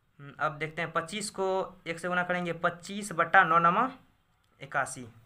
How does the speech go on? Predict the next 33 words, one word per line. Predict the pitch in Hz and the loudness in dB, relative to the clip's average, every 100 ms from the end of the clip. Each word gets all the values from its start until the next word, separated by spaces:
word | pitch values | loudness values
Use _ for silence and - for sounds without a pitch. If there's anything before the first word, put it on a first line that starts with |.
| - | -18
इतना | - 156 | -8 -8
दिख | 147 160 | -6 -2
रहा | 156 | -2
है | |
आप | 143 | -2
लोग | 147 - | -8 -12
को? | |
हाँ, | 202 - - - - - - _ _ _ _ - 113 | -16 -16 -20 -20 -20 -20 -20 _ _ _ _ -20 -18
सही | - - - - - - | -18 -18 -20 -20 -20 -20
दिख | - | -20
रहा | - | -20
है। | - _ - _ _ | -20 _ -20 _ _
तो | 151 151 165 | -12 -4 -4
पच्चीस | 160 - 233 240 - | -4 -8 -6 -6 -2
बट्टा | 151 147 247 262 - _ _ _ _ | -2 4 4 4 -6 _ _ _ _
इक्यासी, | 143 156 147 139 | -4 -4 -4 -8
अब | - 127 - | -8 -6 -4
पच्चीस | 156 - 220 - | -8 -8 -12 -8
को | 175 | -4
इक्यासी | 180 180 170 170 214 | -2 2 2 2 -6
से | 185 | -2
अगर | 170 160 | 2 2
भागा | 127 135 170 190 | 2 2 4 4
दें, | 147 170 - - - - _ _ _ | 2 -8 -12 -20 -20 -20 _ _ _
तो | 151 151 156 151 _ _ | -8 -8 -8 -16 _ _
हम | 123 170 - - _ _ _ - | -12 -12 -14 -20 _ _ _ -10
भगा | 139 151 | -2 -2
दे | 147 | -2
के | |
दिखाते | 147 135 143 143 | -10 -4 -4 -4
हैं | 143 | -8
यहाँ | |
पे। | 139 | -8